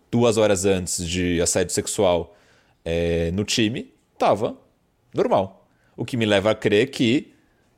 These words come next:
isso foi discutido internamente entre a equipe e a equipe comprou a decisão, né? No sentido de, cara, é isso, ele fez vários assédios sexuais, isso é inadmissível, tamo comprado, bola pra frente, vida que segue.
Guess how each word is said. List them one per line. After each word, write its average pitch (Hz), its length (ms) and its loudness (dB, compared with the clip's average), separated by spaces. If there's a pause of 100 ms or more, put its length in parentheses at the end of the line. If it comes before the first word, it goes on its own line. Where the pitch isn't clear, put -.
(120)
isso 104 200 0
foi 131 220 2
discutido 143 440 -2
internamente 101 540 0
entre 98 200 0
a - 20 4
equipe 101 440 -2
e 302 80 0
a - 80 4
equipe - 320 -2
comprou 104 320 -2
a 92 40 0
decisão, 98 400 -2 (520)
né? 80 220 -10 (100)
No 85 140 -8
sentido 87 400 -2
de, 82 340 -2
cara, 80 380 0 (180)
é 90 80 0
isso, 98 800 0 (300)
ele 90 280 -2
fez 87 480 -2 (540)
vários 104 420 0
assédios 92 420 0
sexuais, 95 760 0 (180)
isso 107 200 -2
é - 20 0
inadmissível, 95 720 0 (260)
tamo 156 160 0
comprado, 104 560 0
bola 101 220 0
pra 123 120 -2
frente, 98 380 -2
vida 101 160 0
que - 80 -6
segue. 82 280 -2